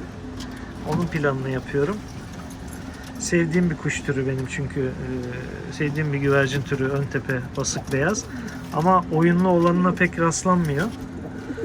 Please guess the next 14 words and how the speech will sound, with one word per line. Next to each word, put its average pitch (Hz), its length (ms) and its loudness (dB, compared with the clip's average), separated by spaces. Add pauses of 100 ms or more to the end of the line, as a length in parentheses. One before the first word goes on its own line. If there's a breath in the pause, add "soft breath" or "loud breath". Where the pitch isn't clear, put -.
(420)
Geçmişte 170 540 2
benim 175 220 4
beslediğim 165 500 2
böyle 165 240 6
basık - 320 0
ön 170 100 4
tepe 160 320 0
beyaz 165 240 6
olup 196 200 2
çok 165 180 2
güzel 156 200 2
oyunlu 160 380 2
beyazlarım 156 560 4
vardı. 135 320 0